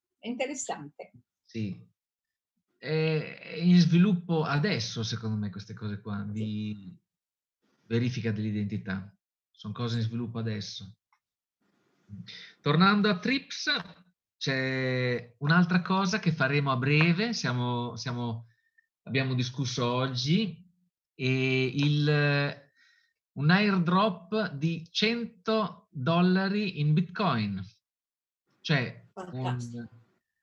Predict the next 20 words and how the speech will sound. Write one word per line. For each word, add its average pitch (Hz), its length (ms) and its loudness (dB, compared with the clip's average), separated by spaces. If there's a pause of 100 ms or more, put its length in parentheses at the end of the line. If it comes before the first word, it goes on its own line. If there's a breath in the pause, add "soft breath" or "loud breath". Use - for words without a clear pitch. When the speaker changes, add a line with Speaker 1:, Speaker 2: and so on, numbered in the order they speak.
(280)
Speaker 2:
una 127 200 -6
quantità 165 420 2
di 156 140 4
Bitcoin 196 640 0
corrispondente 170 720 0
a 151 100 -4
cento 165 360 -2
dollari. 107 640 -4 (1700 soft breath)
È 117 60 -6
la 120 100 0
novità 127 340 -2
di 127 120 0
oggi. 104 720 -4 (140)
Verrà 123 280 -2
annunciata 139 560 -2
a 151 40 2
breve 175 640 2
con 143 380 -2
una 127 180 -2
scadenza. 104 800 -4